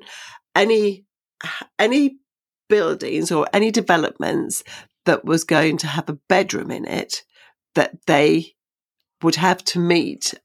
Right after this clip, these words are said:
a certain criteria before they would be allowed to build it. But Natural England didn't actually tell anyone what the criteria was. It was then up to the local count-,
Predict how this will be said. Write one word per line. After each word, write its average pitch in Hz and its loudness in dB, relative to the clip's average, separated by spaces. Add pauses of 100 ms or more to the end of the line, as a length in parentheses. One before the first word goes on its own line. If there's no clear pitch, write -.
(100)
a 160 -4
certain 180 -2
criteria 160 -2 (460)
before 147 2 (100)
they 147 4
would 160 -2
be 156 0
allowed - -4
to 180 -6
build 175 2
it. - -12 (520)
But 170 2
Natural 220 2
England 160 2
didn't 185 0
actually - -2
tell 226 0
anyone - -6
what - 2
the 185 0
criteria 165 0 (180)
was. - 0 (440)
It - 2
was 165 0
then 220 2 (100)
up - 0 (120)
to 170 -2
the 160 0 (200)
local 180 2
count-, - -2